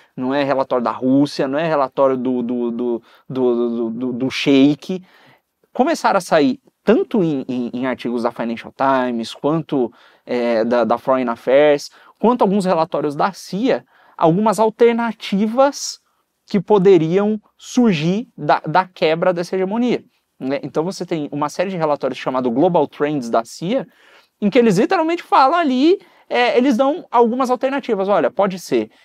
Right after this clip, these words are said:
que com a China crescendo você tenha uma economia oriental, pode ser que você tenha, é, uma guerra e aconte-, é, uma guerra generalizada e você tenha conflitos militares, aconteça tal coisa. E um dos,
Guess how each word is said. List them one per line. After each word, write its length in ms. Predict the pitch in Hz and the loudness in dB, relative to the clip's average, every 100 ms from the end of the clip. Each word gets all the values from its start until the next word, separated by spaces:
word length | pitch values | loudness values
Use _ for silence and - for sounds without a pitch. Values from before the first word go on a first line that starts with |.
| _ | _
que 200 | - 139 | -4 -4
com 180 | 127 - | -4 -4
a 60 | 151 | -4
China 300 | - 143 127 | -4 -6 -6
crescendo 500 | 135 135 - 139 127 | -6 -8 -6 -8 -6
você 240 | 127 135 | -8 -10
tenha 140 | 117 135 | -8 -8
uma 120 | 131 | -8
economia 460 | 127 127 123 120 117 | -8 -8 -6 -4 -4
oriental, 540 | 123 165 214 214 220 _ _ _ | -6 -4 0 0 -2 _ _ _
pode 300 | 196 185 170 | 2 2 0
ser 360 | - 151 123 123 | -4 0 0 -2
que 80 | - | -6
você 320 | 135 143 - | -6 -6 -8
tenha, 480 | 139 143 131 123 113 113 _ _ | -8 -6 -4 -4 -6 -12 _ _
é, 300 | 127 127 123 | -4 -2 -2
uma 260 | 120 135 135 | -4 -2 0
guerra 400 | 127 156 156 147 | 2 4 4 2
e 40 | |
aconte-, 420 | 139 - 135 - 143 | 0 -2 -4 0 2
é, 140 | 135 | 2
uma 260 | 131 139 131 | 2 0 0
guerra 280 | 131 127 123 | 0 -2 -4
generalizada 840 | 120 127 120 127 147 180 185 170 | -4 -4 -2 -2 0 2 2 0
e 60 | 156 | -4
você 220 | 139 143 | -8 -12
tenha 100 | 135 | -12
conflitos 300 | 147 135 131 | -10 -12 -10
militares, 340 | 135 131 131 131 | -10 -4 -4 -4
aconteça 380 | 131 165 - | -8 -12 -8
tal 160 | 165 220 | -4 0
coisa. 260 | 277 247 262 - _ _ - | 2 2 0 -16 _ _ 0
E 160 | 226 247 | 2 4
um 300 | 370 427 185 - - | 4 2 -2 -6 -12
dos, 680 | 151 143 147 131 - - - | -6 0 2 0 -4 -14 -18